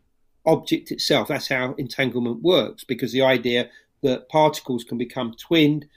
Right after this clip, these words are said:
and it doesn't matter how far away they get from each other, they retain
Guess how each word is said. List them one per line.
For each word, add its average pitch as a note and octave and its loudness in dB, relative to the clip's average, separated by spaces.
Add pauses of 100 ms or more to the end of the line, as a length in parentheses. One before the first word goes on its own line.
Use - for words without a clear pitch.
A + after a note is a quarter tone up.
(120)
and C#3 -10
it C3+ -6
doesn't C3+ -4
matter C3 -8
how D#3 2
far B2+ 0
away B2+ 0
they A#2+ -2
get D#3+ 0
from B2+ -6
each A#2+ -6
other, A#2+ -4 (280)
they C#3 4
retain C#3 2